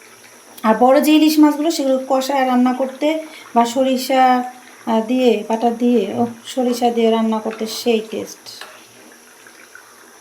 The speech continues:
হ্যাঁ, মানে, মানে এক একটা রান্নার এক একটা আসলে আর্ট আছে। এই হচ্ছে, এখন এটা হয়ে আসছে। এখন আমি হচ্ছে একটু ধনিয়া পাতা দিয়ে দিব,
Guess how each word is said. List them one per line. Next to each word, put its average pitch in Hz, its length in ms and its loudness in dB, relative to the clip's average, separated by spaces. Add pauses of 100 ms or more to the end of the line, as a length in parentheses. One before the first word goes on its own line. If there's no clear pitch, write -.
(140)
হ্যাঁ, 339 140 0
মানে, 254 280 0
মানে 285 200 0
এক 277 260 -4
একটা 294 300 -4
রান্নার 269 360 2
এক 254 160 0
একটা 262 260 -2
আসলে 262 280 -4
আর্ট 220 340 -2
আছে। - 260 -6 (1200)
এই 226 300 -10
হচ্ছে, 294 400 -8 (160)
এখন 247 200 -4
এটা 254 200 -2
হয়ে 262 280 -2
আসছে। 269 360 -8 (720)
এখন 285 300 2
আমি 294 260 6
হচ্ছে 294 300 -2
একটু 262 160 -8
ধনিয়া 254 300 2
পাতা 262 220 0
দিয়ে 269 180 -2
দিব, 269 320 -2